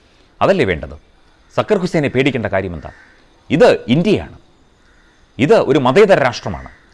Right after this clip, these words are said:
ലോകത്തിന് തന്നെ മാതൃകയായിക്കൊണ്ടിരിക്കുന്ന നിയന്ത്രണ പ്രവർത്തനങ്ങളാണ് ഇവിടെ നടക്കുന്നത്. അതിൻ്റെ ഭാഗമാണ് ഓരോ പൗരനും. അതിൻ്റെ, അതുമായി ബന്ധപ്പെട്ട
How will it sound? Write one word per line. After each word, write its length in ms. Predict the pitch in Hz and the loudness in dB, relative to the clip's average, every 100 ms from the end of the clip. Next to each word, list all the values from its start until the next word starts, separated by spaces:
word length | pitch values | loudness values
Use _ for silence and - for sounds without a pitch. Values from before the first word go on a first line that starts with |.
| - | 2
ലോകത്തിന് 360 | 160 226 226 196 | 4 4 4 2
തന്നെ 140 | 160 143 | 2 0
മാതൃകയായിക്കൊണ്ടിരിക്കുന്ന 840 | 160 180 160 135 139 117 117 107 - 110 | 2 2 2 2 0 -4 -4 -4 -4 -2
നിയന്ത്രണ 300 | 151 147 131 | 0 0 0
പ്രവർത്തനങ്ങളാണ് 600 | 123 135 135 127 113 92 85 | 0 0 -2 -4 -2 -2 -4
ഇവിടെ 160 | 101 98 | -4 -4
നടക്കുന്നത്. 360 | 73 - 78 62 - _ _ 113 | -6 -12 -16 -18 -20 _ _ -4
അതിൻ്റെ 200 | 160 175 123 | 0 0 2
ഭാഗമാണ് 400 | 160 180 127 92 107 | 0 2 0 -2 0
ഓരോ 140 | 127 139 | 2 2
പൗരനും. 340 | 113 123 101 67 _ _ _ _ 113 | 0 0 -6 -10 _ _ _ _ -2
അതിൻ്റെ, 260 | 143 151 120 - _ | 0 0 -2 -6 _
അതുമായി 240 | 117 180 170 | 0 2 2
ബന്ധപ്പെട്ട 320 | 131 117 113 | -2 -2 -2